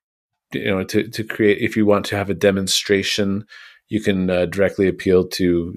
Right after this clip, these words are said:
whoever it is in charge up in the administration that, uh, approves these things.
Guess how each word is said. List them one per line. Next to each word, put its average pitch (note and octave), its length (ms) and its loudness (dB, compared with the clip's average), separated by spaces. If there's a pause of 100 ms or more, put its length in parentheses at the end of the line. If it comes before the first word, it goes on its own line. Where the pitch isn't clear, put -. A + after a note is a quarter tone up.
whoever F#2 300 4
it E2+ 80 0
is E2+ 120 2
in F2 100 -4
charge F2+ 420 0
up F2+ 120 -4
in F2+ 100 -4
the F#2 60 0
administration F#2 760 -2
that, - 240 -6
uh, G#2+ 40 -2
approves G2 440 -6
these F#2 180 -6
things. F#2 500 -8